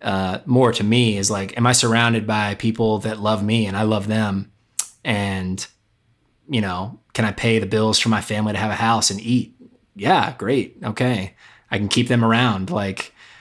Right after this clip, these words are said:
um, I think you've gotta find a deeper principle that is the, the bedrock of what, why you do what you do. I know y-, uh,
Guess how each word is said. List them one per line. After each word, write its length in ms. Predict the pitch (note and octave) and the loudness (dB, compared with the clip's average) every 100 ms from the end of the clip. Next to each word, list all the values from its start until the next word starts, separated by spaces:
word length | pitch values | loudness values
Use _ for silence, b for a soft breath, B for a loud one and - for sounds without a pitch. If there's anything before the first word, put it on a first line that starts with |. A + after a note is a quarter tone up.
| b b | b b
um, 420 | - G2+ F#2+ F#2+ - | -4 0 0 -2 -4
I 60 | |
think 200 | - C3 | 0 2
you've 160 | B2 A2+ | 2 2
gotta 260 | C3 C#3 B2 | 4 4 2
find 420 | - B2 B2 A2 | 0 2 4 2
a 100 | G2+ | 0
deeper 420 | G2+ A2 A2 G#2 | 0 0 2 0
principle 760 | - A2 G#2 A2+ G#2+ G2+ G2 G2 | 2 2 2 0 -2 -2 -2 -4
that 420 | G2 G2 G2+ _ _ | -4 -4 -8 _ _
is 300 | G#2+ G2 - | -4 0 0
the, 280 | A#2 G2+ F#2 - | 0 -4 -6 -8
the 60 | G#2+ | -2
bedrock 600 | A#2+ A#2 G#2+ G#2+ G2 - | 2 2 4 2 2 -2
of 160 | F#2+ G2+ | -6 0
what, 320 | G#2+ A2+ - _ _ - | -2 -2 -8 _ _ 2
why 260 | B2 C3+ | 4 4
you 200 | C3 B2+ | 4 2
do 240 | A2+ A2 G#2 | 2 0 0
what 280 | G#2 - | -2 -4
you 60 | G2 | -6
do. 320 | G2 G2 F#2+ | -6 -6 -6
I 80 | F#2+ | -6
know 140 | G2+ | -6
y-, 180 | G#2 - b b b b _ - | -6 -8 b b b b _ -20
uh, 200 | - - | -20 -20